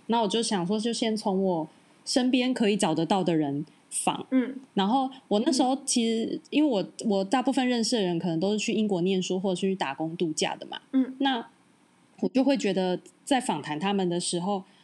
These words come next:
Speaker 1: 呃，会看到很多不，不同的，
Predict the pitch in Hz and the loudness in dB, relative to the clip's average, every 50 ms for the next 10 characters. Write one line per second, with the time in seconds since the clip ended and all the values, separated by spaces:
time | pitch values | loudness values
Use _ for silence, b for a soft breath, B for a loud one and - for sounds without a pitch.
0 | b b _ - 185 185 180 175 175 175 175 196 - _ _ _ _ _ _ _ | b b _ -2 -2 0 0 -2 -2 -4 -4 -8 -10 _ _ _ _ _ _ _
1 | - - - - 277 262 247 233 262 254 240 208 208 180 170 165 165 214 208 208 | -2 0 0 0 0 0 2 0 0 0 0 0 0 -2 -2 -2 -2 -2 0 0
2 | 214 214 214 220 214 - 254 254 - _ _ - 302 294 - - 214 180 170 185 | 0 0 -2 -4 -4 -6 -6 -6 -6 _ _ 0 0 0 0 0 0 2 0 0
3 | - 190 175 170 170 165 165 165 160 165 165 190 | 0 0 0 0 -2 -2 -2 -2 -4 -4 -6 -6